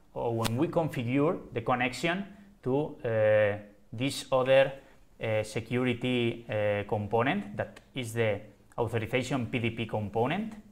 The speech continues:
the Auth Force component, in charge of, uh, managing permissions. Okay, this component is the P A P and the P D P component of the,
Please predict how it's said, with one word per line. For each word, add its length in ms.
the 180
Auth 460
Force 380
component, 540
in 160
charge 360
of, 260
uh, 260
managing 720
permissions. 600
Okay, 360
this 140
component 580
is 200
the 260
P 240
A 160
P 360
and 160
the 80
P 200
D 140
P 340
component 580
of 220
the, 240